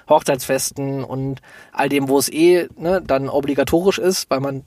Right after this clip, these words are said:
halt in der Feier-, bei einer Feierlichkeit irgendwie eingeladen ist, Konfirmation und sowas. Aber ich bin einfach nur da, ähm, rein-, reingeboren, aber nie hat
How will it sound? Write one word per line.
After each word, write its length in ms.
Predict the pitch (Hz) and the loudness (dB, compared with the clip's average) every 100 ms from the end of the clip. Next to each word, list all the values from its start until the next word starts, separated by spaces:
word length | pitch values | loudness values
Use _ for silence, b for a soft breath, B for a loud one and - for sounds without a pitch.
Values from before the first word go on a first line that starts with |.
| - | -12
halt 200 | 135 131 | -8 -6
in 60 | 131 | -4
der 80 | 127 | -2
Feier-, 320 | 143 156 - | 0 0 -2
bei 80 | 127 | -6
einer 120 | 123 | -4
Feierlichkeit 560 | 123 160 170 170 170 170 | 0 2 2 2 2 0
irgendwie 180 | 156 151 | 0 -2
eingeladen 460 | 165 175 160 160 | -2 2 2 2
ist, 240 | - - - | -2 -6 -2
Konfirmation 540 | 143 147 127 - 170 | -2 0 -4 -2 -2
und 80 | 185 | 0
sowas. 300 | 180 196 - B B B B B B | 0 0 -4 B B B B B B
Aber 160 | - 147 | -2 -2
ich 100 | - | 0
bin 140 | 151 | 0
einfach 220 | 147 160 160 | 2 2 4
nur 120 | 160 | 6
da, 320 | 160 156 156 _ | 6 4 0 _
ähm, 420 | - 147 147 147 139 _ _ - | -6 -4 -4 -8 -14 _ _ -12
rein-, 260 | 143 160 | -6 -6
reingeboren, 800 | - 139 175 147 131 131 131 170 233 _ _ - | -4 -2 0 0 2 2 2 -4 -8 _ _ -4
aber 260 | 139 135 131 | 0 0 0
nie 680 | 185 143 156 175 190 220 226 | -6 -6 -2 0 0 2 0
hat 240 | 190 170 | 0 -4